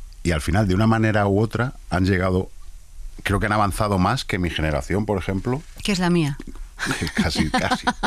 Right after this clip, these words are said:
Speaker 1: O sea, que se resignaba más, que decía, "Bueno, pues esto es así, venga, catorce horas explotado aquí". Y ahora los jóvenes están diciendo, "No, no, no, perdona, a mí no me vas a estafar".
Speaker 2: Bueno, tenemos, eh, los datos de paro juvenil más bajos de toda la hiso-,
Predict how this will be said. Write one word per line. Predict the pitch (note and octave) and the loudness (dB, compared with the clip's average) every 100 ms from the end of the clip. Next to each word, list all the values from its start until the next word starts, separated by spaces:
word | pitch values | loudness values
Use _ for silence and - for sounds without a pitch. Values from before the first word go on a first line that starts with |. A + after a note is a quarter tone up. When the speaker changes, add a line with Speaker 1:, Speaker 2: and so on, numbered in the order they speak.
| - - | -4 -2
Speaker 1:
O | G2 | -2
sea, | - E4 G4 - - - C4+ - - - - - | 0 0 0 -2 -6 -2 -2 0 -2 -4 -6 -4
que | G#2+ | 0
se | - G2 | 0 0
resignaba | G2 F#2+ F#2 C#3 G2+ | 0 0 2 4 4
más, | C#3 | 2
que | F#2+ | 2
decía, | C#2+ | 0
"Bueno, | F#2+ G2+ | 2 2
pues | D#2 D#2+ | 2 0
esto | F#2 | 0
es | E2+ | 0
así, | D#2+ A2+ | 2 2
venga, | G2 F2 | 4 2
catorce | C#2+ D#2 F2+ - | 0 0 0 0
horas | F2+ E2+ | 0 0
explotado | - E2+ D#2+ F#2 F2 | 0 -2 0 2 2
aquí". | D#2+ A2+ | 2 0
Y | F#2 | 2
ahora | A#2 | 0
los | |
jóvenes | A#2+ B2 | 0 0
están | A2 | 0
diciendo, | D#2 C2 | 0 0
"No, | A1+ C2 | 0 0
no, | A#1+ | 0
no, | A#1+ | -2
perdona, | C2+ A#1 C2+ D2+ | -2 -2 -2 -2
a | G#1+ | -4
mí | A#1 | -4
no | A#1 | -2
me | D2+ | 0
vas | E2+ - | 0 -2
a | |
estafar". | B1 - D#2+ - - - - - - - - | -6 -4 -4 -4 -8 -12 -10 -8 -10 -12 -2
Speaker 2:
Bueno, | G#3 F3 D#3 - | 0 2 0 -2
tenemos, | G3 A3+ C#4 D4 C#4+ - | 0 2 4 2 2 0
eh, | - F3+ F3 F3 | 0 2 2 2
los | E3+ F3 F3 | 4 2 2
datos | A3 A3 A3+ G3+ | 0 0 0 0
de | F#3 | 0
paro | - G3+ G#3 | 0 -2 0
juvenil | G#3 G3 G#3 G#3+ | 2 4 4 6
más | F3+ G3 G3 | 6 4 2
bajos | F3+ G#3 G3+ A3 A3 - | 0 0 -2 -4 -4 -2
de | D#3+ | -2
toda | D#3+ G3+ G#3+ | 0 0 0
la | G3 | 0
hiso-, | E3+ - F3 F3+ | 0 0 0 -2